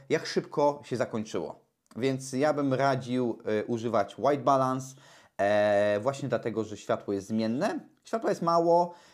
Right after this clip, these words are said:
em, więc, e, kolejną jakby, e, em, poradą jest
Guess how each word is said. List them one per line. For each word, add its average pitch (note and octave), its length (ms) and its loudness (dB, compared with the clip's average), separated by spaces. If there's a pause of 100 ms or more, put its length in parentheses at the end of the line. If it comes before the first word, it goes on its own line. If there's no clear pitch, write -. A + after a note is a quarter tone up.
em, A#2+ 1200 0 (640)
więc, A#2+ 400 -2 (260)
e, G#2 100 2
kolejną C#3+ 420 2
jakby, A2 480 2
e, G2+ 440 2
em, F#2+ 760 -4
poradą A#2+ 420 2
jest G2+ 420 -6